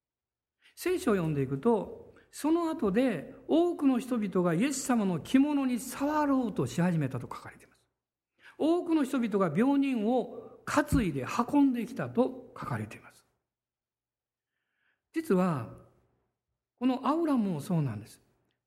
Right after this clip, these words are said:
願いが与えられて、「神様、私はこれをどう表現したらいいんでしょうか」とあなたが考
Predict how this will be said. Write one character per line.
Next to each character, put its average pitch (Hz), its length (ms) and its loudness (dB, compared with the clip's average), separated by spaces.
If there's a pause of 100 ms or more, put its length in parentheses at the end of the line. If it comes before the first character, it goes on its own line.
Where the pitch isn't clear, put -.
願 330 400 0
い 262 40 2
が 196 160 0
与 240 280 0
え 233 40 0
ら 220 100 0
れ 151 140 -2
て、 202 440 -2 (240)
「神 330 280 0
様、 285 240 2
私 262 320 -2
は 247 120 0
こ 262 160 -4
れ 269 80 2
を 262 120 0
ど 320 320 2
う - 20 -4 (100)
表 311 380 0
現 285 100 2
し 269 60 -12
た 269 80 0
ら 240 80 0
い 233 60 2
い 277 100 4
ん 277 100 2
で 262 140 -2
し 254 100 -4
ょ 240 120 0
う 226 100 -4
か」 233 160 0
と 226 120 2
あ 226 40 2
な 226 120 0
た 196 120 0
が 151 140 -4
考 - 180 -2